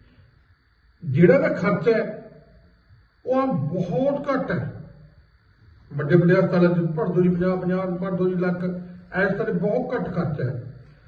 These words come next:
ਤਾਂ ਦੋਸਤੋ, ਜੇ ਕਿਸੇ ਨੂੰ ਜ਼ਰੂਰਤ ਹੋਵੇ ਜਾਂ ਕਿਸੇ ਦਾ ਕੋਈ ਪੇਸ਼ੈਂਟ ਬਿਮਾਰ ਹੋਵੇ ਤਾਂ ਇੱਕ ਵਾਰੀ ਤੁਸੀਂ ਜਾ ਕੇ ਦੇਖੋ ਵੀ ਤੁਹਾ-, ਤੁਸੀਂ ਹੋਰ ਦਸ ਪੇਸ਼ੈਂਟ ਨੂੰ ਕਹੋਗੇ ਵੀ ਯਾਰ ਉੱਥੋਂ ਟ੍ਰੀਟਮੈਂਟ ਲਓ।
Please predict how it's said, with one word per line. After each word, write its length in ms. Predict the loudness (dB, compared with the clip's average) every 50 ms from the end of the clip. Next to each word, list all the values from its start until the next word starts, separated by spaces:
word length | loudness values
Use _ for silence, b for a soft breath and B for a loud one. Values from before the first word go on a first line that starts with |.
| b b 0
ਤਾਂ 100 | 0 2
ਦੋਸਤੋ, 380 | 6 6 6 6 4 2 -4 -2
ਜੇ 300 | 0 6 6 8 8 6
ਕਿਸੇ 340 | 2 -2 -4 -2 0 0 2
ਨੂੰ 320 | 4 4 2 2 0 0
ਜ਼ਰੂਰਤ 400 | 2 2 2 2 0 -2 0 0
ਹੋਵੇ 260 | 0 2 2 0 0
ਜਾਂ 180 | 0 0 -2 -4
ਕਿਸੇ 160 | -6 -6 -4
ਦਾ 120 | -4 -4
ਕੋਈ 340 | -6 -6 -8 -10 -8 -6 -6
ਪੇਸ਼ੈਂਟ 480 | -4 -4 -4 -4 -4 -4 -6 -6 -6 -4
ਬਿਮਾਰ 380 | -4 -4 -2 0 0 0 2
ਹੋਵੇ 220 | 2 2 2 2 0 0 -4 B B B B B B B -6
ਤਾਂ 100 | -6 -4
ਇੱਕ 420 | -4 -6 -6 -4 -4 -4 -4 -4 -2
ਵਾਰੀ 340 | 2 4 4 4 2 0
ਤੁਸੀਂ 180 | -2 -4 -4 -4 -4 0
ਜਾ 140 | 0 2
ਕੇ 260 | 2 2 2 2 2 4
ਦੇਖੋ 280 | 4 2 2 2 -2
ਵੀ 180 | -2 -4 -4 -2
ਤੁਹਾ-, 400 | -2 -2 -2 -2 -4 -4 -6 -8
ਤੁਸੀਂ 200 | -8 -6 -4 -2
ਹੋਰ 280 | 0 0 0 0 0 0
ਦਸ 200 | -2 -2 -4 -4
ਪੇਸ਼ੈਂਟ 360 | -8 -8 -8 -8 -8 -8 -6
ਨੂੰ 160 | -6 -6 -6
ਕਹੋਗੇ 360 | -6 -6 -4 -4 -4 -4 -4 -4
ਵੀ 140 | -6 -4 -4
ਯਾਰ 120 | -6 -4
ਉੱਥੋਂ 360 | -6 -6 -6 -6 -8 -8 -10 -10
ਟ੍ਰੀਟਮੈਂਟ 540 | -8 -10 -10 -8 -6 -6 -6 -6 -6 -8
ਲਓ। 280 | -8 -8 -8 -8 -8